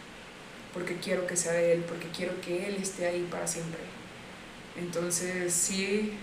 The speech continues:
sí lo dudé, pero, pues eso, ¿no? Él tocó mi corazón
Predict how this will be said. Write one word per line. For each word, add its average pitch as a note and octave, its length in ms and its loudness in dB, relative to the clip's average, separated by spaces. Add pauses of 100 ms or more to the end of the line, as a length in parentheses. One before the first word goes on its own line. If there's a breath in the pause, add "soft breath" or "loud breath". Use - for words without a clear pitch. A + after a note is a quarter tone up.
(240)
sí F3 220 -2
lo F#3+ 160 0
dudé, E3+ 320 6 (920)
pero, E3 600 6 (1300)
pues F3 200 0
eso, F3+ 240 2
¿no? - 1600 -8
Él F3 100 4
tocó F#3 280 2
mi F#3 120 2
corazón E3+ 400 6